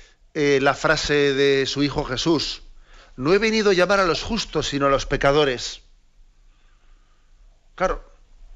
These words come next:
entonces uno podía decir, "a ver, interpretación de esta palabra". Luego, "Jesús no ha venido a llamar a María". ¿Mm? Eso sería tan, ¿eh? Sería absurdo, ¿no? Decir, no, como Jesús dijo,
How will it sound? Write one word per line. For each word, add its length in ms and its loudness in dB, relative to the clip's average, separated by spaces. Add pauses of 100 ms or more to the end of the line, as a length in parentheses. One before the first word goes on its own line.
(380)
entonces 320 -2
uno 140 0
podía 160 2
decir, 180 2
"a 60 4
ver, 80 2
interpretación 760 -2
de 60 -2
esta 220 0
palabra". 420 0 (400)
Luego, 640 2
"Jesús 460 -6
no 100 0
ha 40 4
venido 280 0
a 60 4
llamar 280 2
a 60 2
María". 460 -4 (1120)
¿Mm? 100 -14 (1300)
Eso 120 -14
sería 360 0
tan, 300 0
¿eh? 180 -8 (380)
Sería 280 -2
absurdo, 360 0
¿no? 160 -2
Decir, 220 -4
no, 160 -2 (640)
como 200 -2
Jesús 300 0
dijo, 360 0